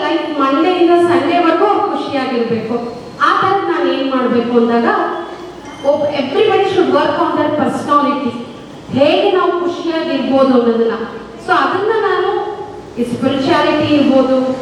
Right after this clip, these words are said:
ಪರ್ಸನಾಲಿಟಿ ಡೆವಲಪ್ಮೆಂಟ್ ಆಗಿರ್ಬೋದು, so ಈ ಥರದ್ರಿಂದ ಆ ಕಾಂಟೆಂಟ್ನ ಕ್ರಿಯೇಟ್ ಮಾಡಿದ್ರೆ ಅವ್ರಿಗೆ ಹೆಲ್ಪ್ ಆಗುತ್ತೆ. ನೂರು ಜನದಲ್ಲಿ ಯಾರಾದ್ರು ಒಬ್ರು ನೋಡಿ, ಅವ್ರಿಗೆ ಅದರಿಂದ ಏನಾದ್ರು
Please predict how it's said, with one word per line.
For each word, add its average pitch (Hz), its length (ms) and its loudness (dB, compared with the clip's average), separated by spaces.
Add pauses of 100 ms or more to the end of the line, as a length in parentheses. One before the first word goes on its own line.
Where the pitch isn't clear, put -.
ಪರ್ಸನಾಲಿಟಿ 302 640 0
ಡೆವಲಪ್ಮೆಂಟ್ 277 600 -2
ಆಗಿರ್ಬೋದು, 254 520 2 (760)
so 330 60 2 (160)
ಈ 294 40 2 (100)
ಥರದ್ರಿಂದ 349 500 0 (840)
ಆ - 20 4 (180)
ಕಾಂಟೆಂಟ್ನ 349 600 0 (120)
ಕ್ರಿಯೇಟ್ 330 420 0
ಮಾಡಿದ್ರೆ 277 340 0 (200)
ಅವ್ರಿಗೆ 311 320 2
ಹೆಲ್ಪ್ - 320 -2
ಆಗುತ್ತೆ. 240 360 -4 (520)
ನೂರು 381 260 2 (100)
ಜನದಲ್ಲಿ 330 540 0 (160)
ಯಾರಾದ್ರು 294 420 0
ಒಬ್ರು 349 260 0 (140)
ನೋಡಿ, 285 260 0 (600)
ಅವ್ರಿಗೆ 339 320 2
ಅದರಿಂದ 330 260 2 (140)
ಏನಾದ್ರು 302 280 4